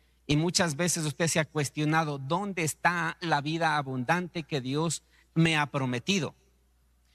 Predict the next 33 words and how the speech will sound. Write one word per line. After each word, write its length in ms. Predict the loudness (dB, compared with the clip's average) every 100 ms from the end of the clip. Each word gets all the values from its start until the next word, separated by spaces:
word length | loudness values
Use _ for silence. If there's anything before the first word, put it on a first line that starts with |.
| _ -2
Lo 100 | 0
primero 380 | 2 2 2 0
que 80 | -2
necesitamos 680 | 0 0 -2 0 0 0
entender, 640 | -2 -2 -2 0 0 0 -8 _ _ -4
hermanos, 420 | 2 2 2 -2
es 160 | -2
que 220 | -2 -4 -2
estamos 480 | -4 -2 -2 0 -2
en, 140 | -6 _ _ _ _ _ _ _ 0
en 240 | 2 2
tiempos 540 | 0 0 0 0 0
de 120 | -2 -2
conflicto, 640 | -2 -2 -2 -2 -2 0
en 100 | 0
tiempos 400 | 0 -2 -2 -2
de 120 | -2
guerra, 340 | 0 -2 0 -2
y 140 | 0
hoy 120 | -2
más 320 | 0 0 0
que 160 | -6 -6
nunca, 600 | -2 0 0 0 -2 -4 _ _ _ _ _ _ -8
hoy 220 | 0 0 2
más 320 | 2 0 -2
que 120 | -6
nunca, 520 | -4 -2 0 0 -2 -8 _ _ _ _
hemos 240 | 0 2
sido 400 | 2 2 2 0 0
afectados 920 | 0 0 -4 0 2 2 0 -4 -4
de 80 | -4
muchas 400 | -4 -2 -2 -2
maneras. 680 | -2 -2 -4 -8 -12 -14